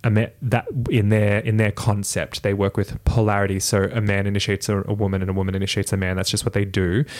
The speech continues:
It's not for me. That's why I don't go through those rites. Um,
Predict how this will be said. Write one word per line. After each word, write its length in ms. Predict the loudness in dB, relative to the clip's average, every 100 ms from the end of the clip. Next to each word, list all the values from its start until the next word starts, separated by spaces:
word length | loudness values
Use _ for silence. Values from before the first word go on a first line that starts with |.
| -14
It's 120 | -6 0
not 180 | 2 2
for 160 | -2
me. 240 | 0 0 -2
That's 200 | -2 0
why 240 | 0 0
I 40 |
don't 240 | 0 -2 -2
go 100 | -4
through 180 | -2 -2
those 280 | -2 -2 -8 -2
rites. 420 | 0 0 -2 -6 -4
Um, 400 | 0 2 2 0